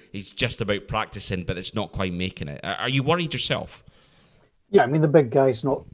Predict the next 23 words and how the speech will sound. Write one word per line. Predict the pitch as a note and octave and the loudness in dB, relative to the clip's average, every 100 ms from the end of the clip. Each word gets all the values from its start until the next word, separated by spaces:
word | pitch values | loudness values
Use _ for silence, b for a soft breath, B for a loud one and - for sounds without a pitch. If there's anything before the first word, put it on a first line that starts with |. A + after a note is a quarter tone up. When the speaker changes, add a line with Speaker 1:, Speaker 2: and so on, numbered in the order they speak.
| - | -6
Speaker 2:
not | C#3+ D#3 C3 | -2 0 2
doing | C#3+ | 2
the | C3 | 4
big | B2+ B2 C3+ | 4 4 4
easy, | D3 B2 A#2+ | 0 0 2
is | C#3+ C#3 | 2 4
he? | B2+ | 4
I | C#3+ | 4
mean, | D3 | 2
if | C#3 D#3 | 2 4
you're | E3+ | 4
Drew | A#2+ C#3+ | 4 2
Brees, | A#2+ C#3 C3+ A#2+ | 4 4 4 2
you | B2+ | -2
go | A2+ C#3+ | 4 4
and | C3 A2 - | 4 2 -4
knock | C#3 C#3+ C#3 | 2 2 4
on | C3+ | 2
his | B2 A2+ | 2 0
door | D#3 C#3 | 4 4
and | B2+ | 4
say, | A#2 C3+ A#2 - | 2 2 2 0
"Oi, | D3 B2 | 2 2